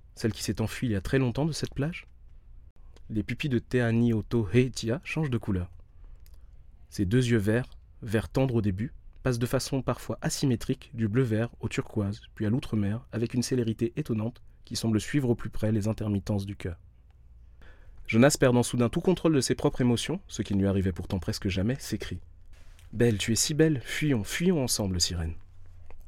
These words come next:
Teani Oto Heitia ouvre sa bouche vermeille, comme paralysée par ces mots. Après un long silence, elle penche insensiblement son buste vers les vagues et fait émerger la partie basse de son corps. En dessous des genoux, les deux jambes sont reliées par une peau pâle et épaisse.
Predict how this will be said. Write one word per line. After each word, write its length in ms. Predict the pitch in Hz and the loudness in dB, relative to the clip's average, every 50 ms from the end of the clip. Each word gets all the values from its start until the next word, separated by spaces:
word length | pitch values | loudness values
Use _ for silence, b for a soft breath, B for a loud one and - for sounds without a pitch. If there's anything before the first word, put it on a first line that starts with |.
| - - - - - - - - - - - - - - - - - - - - | -12 -12 -14 -14 -12 -8 -6 -6 -8 -8 -10 -12 -12 -12 -12 -14 -18 -16 -8 -2
Teani 300 | 110 107 110 117 117 117 | 0 4 6 6 6 6
Oto 300 | 110 - - 131 117 104 | 4 2 0 0 0 2
Heitia 540 | 104 131 139 139 - - - 147 160 190 180 - | 2 2 2 0 0 0 2 2 2 2 0 -2
ouvre 200 | 143 127 135 135 | 0 2 2 4
sa 140 | - 147 | 4 4
bouche 220 | 139 143 147 131 123 | 4 2 0 2 2
vermeille, 420 | 123 117 113 104 95 87 87 - | 2 2 4 2 2 2 0 -2
comme 200 | - - 110 107 | 0 0 0 2
paralysée 500 | - 135 120 123 123 120 113 104 107 117 | 2 2 2 4 4 2 2 2 0 0
par 160 | - 107 95 | 0 0 -2
ces 140 | - - 104 | 0 0 0
mots. 160 | 87 87 87 - - - - - - - - - - - - - - | 0 -2 -4 -8 -12 -16 -16 -18 -18 -18 -18 -18 -18 -18 -14 -6 -6
Après 220 | 110 - - 120 | -4 0 2 2
un 80 | 117 113 | 4 4
long 140 | 123 139 | 4 2
silence, 400 | - - - 123 123 139 151 - | 2 2 2 2 2 2 2 0
elle 100 | 120 113 | 0 0
penche 300 | - - 120 117 - - - | 0 0 -2 0 0 -2 0
insensiblement 600 | - 143 - - 143 - - 127 120 120 120 117 117 | 0 0 0 2 0 0 2 2 4 4 4 4 2
son 160 | - 120 110 | 2 0 0
buste 260 | 104 117 - - - | 0 0 -2 0 0
vers 200 | 113 110 107 104 | 2 2 4 4
les 100 | 104 98 | 4 4
vagues 240 | 98 104 113 120 - - | 4 2 0 0 -2 -6
et 60 | - | -6
fait 180 | - - 131 - | -2 -2 -2 2
émerger 320 | - 127 127 123 113 127 123 | 4 4 4 4 4 2 2
la 100 | 117 - | 2 0
partie 240 | 113 104 - - | -2 -4 -4 -4
basse 200 | 110 110 107 101 | -2 0 0 0
de 100 | 101 101 | -2 -4
son 180 | - - 101 95 | -4 -2 -4 -4
corps. 260 | - 95 87 85 - - - - - - - - - - - - - - - - - - - | -4 -4 -8 -8 -10 -14 -20 -20 -20 -20 -20 -20 -20 -20 -20 -20 -20 -20 -20 -20 -16 -8 -4
En 60 | 107 | -2
dessous 220 | 98 101 - - | -2 -2 -2 0
des 120 | 101 104 95 | 2 2 2
genoux, 280 | 90 95 95 101 117 - - - - - - - | 4 2 2 2 0 -2 -10 -20 -20 -12 -2 -2
les 80 | 117 | 2
deux 100 | 117 131 | 4 4
jambes 180 | 127 151 165 156 | 4 4 2 2
sont 180 | - - 131 113 | 2 0 2 2
reliées 260 | 135 139 139 151 156 | 4 4 4 2 2
par 180 | - 131 120 | 2 2 2
une 120 | 120 117 110 | 2 2 2
peau 120 | - 117 | 2 0
pâle 320 | - - 120 104 104 98 - - | 0 2 0 0 0 -2 -2 -2
et 120 | 107 98 | -2 -2
épaisse. 480 | 98 - - 87 - - - - - | -2 -2 -4 -6 -6 -6 -8 -10 -10